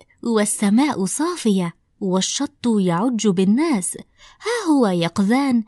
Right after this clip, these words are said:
يلعب بالرمال تحت المظلة الخضراء، وأمه تمددت بجانبه تتأمل الأمواج. رأى يقظان كرة على حافة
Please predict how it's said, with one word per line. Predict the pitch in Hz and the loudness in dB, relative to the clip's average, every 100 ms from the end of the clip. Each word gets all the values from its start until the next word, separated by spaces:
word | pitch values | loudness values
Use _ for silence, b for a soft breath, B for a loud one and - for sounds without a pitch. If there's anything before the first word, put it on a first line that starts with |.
| b b | b b
يلعب | 233 370 349 233 190 | -2 0 2 0 0
بالرمال | 196 196 180 190 220 302 247 196 b b _ | 0 0 0 0 0 0 0 -2 b b _
تحت | 339 - 220 | -4 -2 0
المظلة | 196 180 185 202 262 247 254 | 2 2 0 0 0 -2 -2
الخضراء، | 302 294 330 277 233 180 - - B B | -4 -2 -2 -2 -2 -2 -6 -14 B B
وأمه | 208 196 - 233 226 226 254 349 427 _ _ | -2 0 2 2 2 2 0 -2 -4 _ _
تمددت | 339 381 453 247 240 202 196 | 0 0 -2 -2 -2 -2 -4
بجانبه | 185 190 190 185 214 269 226 214 226 214 b - | -2 -2 -2 0 0 0 -2 -2 -6 -8 b -8
تتأمل | 214 208 185 - 269 226 180 185 | -6 -4 -6 -2 2 2 2 -2
الأمواج. | 254 - 302 330 220 170 151 - - _ _ _ _ _ _ _ _ - | -2 -2 0 0 0 -2 -6 -12 -20 _ _ _ _ _ _ _ _ -6
رأى | 302 440 277 226 | 0 2 2 2
يقظان | 180 - 196 240 320 294 | 0 -2 0 0 4 4
كرة | 254 - 349 359 | 4 0 0 2
على | 277 233 185 196 170 | 2 2 2 0 -2
حافة | 160 - 294 - | -4 -2 -2 -2